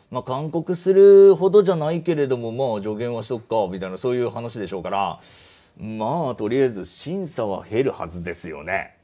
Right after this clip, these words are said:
さあ、それを考えていけば、さあ、審査がされない以上、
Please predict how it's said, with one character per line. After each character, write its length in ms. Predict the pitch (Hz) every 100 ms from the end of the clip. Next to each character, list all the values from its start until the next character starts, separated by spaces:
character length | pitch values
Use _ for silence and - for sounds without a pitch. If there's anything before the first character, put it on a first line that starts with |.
| _ _ _ _ _
さ 380 | - - 147 -
あ、 40 | - -
そ 200 | - 170
れ 100 | 208
を 120 | 214
考 320 | 175 175 180 180 170
え 100 | 131
て 140 | 113
い 80 | 98
け 100 | 98
ば、 380 | 101 110 95 - _ _ _ _
さ 300 | - 113 -
あ、 40 | _ - _ _ _ _ _ _ _ _ _ _ _ _ - - - - - - _ _
審 560 | - - 262 311 277
査 220 | 185 151 127
が 160 | 104
さ 220 | 95 107
れ 140 | 117 127
な 180 | 131 123
い 140 | 127
以 120 | 120 110
上、 420 | 98 85 110